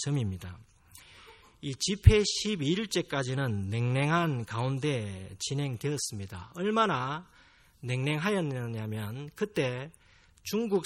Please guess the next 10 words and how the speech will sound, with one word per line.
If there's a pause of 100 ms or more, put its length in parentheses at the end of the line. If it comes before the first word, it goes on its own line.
(120)
선교사로
와
있던
캐나다
선교사
스티븐 (480)
고포드가 (320)
우연히
조선을
방문하여